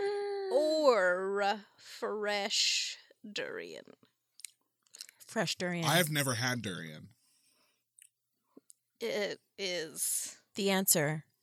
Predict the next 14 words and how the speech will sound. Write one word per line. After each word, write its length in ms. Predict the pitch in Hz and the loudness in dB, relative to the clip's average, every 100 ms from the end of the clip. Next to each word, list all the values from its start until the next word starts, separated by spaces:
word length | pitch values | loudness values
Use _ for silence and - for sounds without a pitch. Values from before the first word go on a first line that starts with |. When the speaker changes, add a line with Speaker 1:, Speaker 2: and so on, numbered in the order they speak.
| _ _ _ - | _ _ _ -4
Speaker 1:
is 160 | 123 | -2
fresh 340 | - 147 127 - | 0 -2 -2 -2
durian. 460 | 156 151 131 110 131 127 - - - - - - - - - - | -2 -4 -4 -6 -6 -6 -6 -6 -6 -6 -4 -4 -4 -8 -14 -8
Speaker 2:
Okay. 240 | - 190 - - - - - - - - | -4 -4 -4 -10 -12 -14 -20 -20 -20 -12
Speaker 1:
Fresh 300 | - 156 156 - | -2 0 0 2
durian. 360 | 175 151 147 | 2 4 2
And 220 | - 165 | 2 2
this 160 | 160 - | 4 4
is 120 | 262 | 4
a 40 | 190 | 0
conversation 720 | 202 165 165 170 160 170 147 | 0 0 2 2 2 0 0
that 120 | 147 | 4
I 140 | 220 | 6
had 440 | 233 151 151 151 | 6 6 6 6